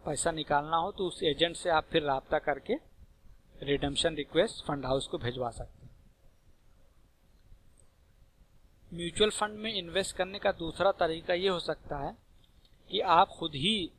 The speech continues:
स्टडी करके कौन से म्यूचुअल फंड में इन्वेस्ट करना है चुन लें और ऑनलाइन जाकर बिना किसी एजेंट की मदद के खुद ही इन्वेस्ट कर लें।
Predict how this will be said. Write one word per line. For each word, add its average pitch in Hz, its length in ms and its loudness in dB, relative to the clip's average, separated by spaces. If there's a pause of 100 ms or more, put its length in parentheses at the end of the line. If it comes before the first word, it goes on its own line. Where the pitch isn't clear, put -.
(160)
स्टडी 165 360 -2
करके 175 380 -2
कौन 165 260 -2
से 180 160 -2
म्यूचुअल 160 340 0
फंड 170 240 -6
में 170 140 -6
इन्वेस्ट 156 360 0
करना 156 300 0
है 170 80 0
चुन 160 220 -4
लें 196 240 -4 (380)
और 151 120 4
ऑनलाइन 160 560 0
जाकर 170 380 4
बिना 165 280 0
किसी 170 400 -4
एजेंट 170 300 4
की 175 140 -2
मदद 151 260 2 (100)
के 196 100 -4
खुद 165 220 -8
ही 165 140 4
इन्वेस्ट 151 360 -2
कर 135 100 -2
लें। 131 200 -10